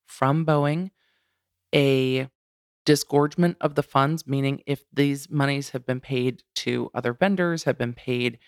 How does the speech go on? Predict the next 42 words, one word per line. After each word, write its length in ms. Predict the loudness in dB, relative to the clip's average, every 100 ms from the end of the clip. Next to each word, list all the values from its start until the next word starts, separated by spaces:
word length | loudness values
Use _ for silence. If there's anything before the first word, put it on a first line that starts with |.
| _ _ _ -2
out 340 | -2 -2 -10 -6
to 460 | 0 0 0 -6 -8
other 180 | -10
people, 540 | -8 -6 -2 0 0 -2 -6
have 120 | -4
been 140 | -4
paid 400 | -4 -4 -4 -6
to 400 | -6 -4 -2 -4 -10 _ _ _ -2
the 400 | 0 0 -2 -4 _
partner 460 | -2 -2 0 -2 -2
or 140 | -6
the 120 | -2
only 200 | -2 -2
partner 400 | -2 -2 0 -2
of 200 | -4 -6
Girardi 320 | 0 0 0
Keese, 300 | -4 -4 -4
Tom 220 | -6 -6 -2
Girardi, 440 | 2 2 0 -4 -10 _ _ 0
that 180 | 0
that 220 | 2 0 2
money 240 | -2 -2
is 100 | -6
taken 320 | -8 -6 -4
back 480 | -2 -2 -2 -4 -8 _ _ _
and 260 | -4 -4 -6 _
put 240 | 0 0 0
in 140 | -10
the 80 | -8
proper 320 | -2 -2 -2
places 540 | -4 -2 0 0 -4 -6
to 180 | -14
the 100 | -14
clients. 580 | -8 -2 0 -2 -6 -12 -18 _ _ _ _ _ _ _ -4
Three, 320 | 0 2 2
that 160 | 0
the 100 | -6
transfer 420 | -4 -4 -4 -2 -2
of 80 |
the 60 | -2
funds 420 | -2 0 0 -4
be 380 | -8 -2 -2 -2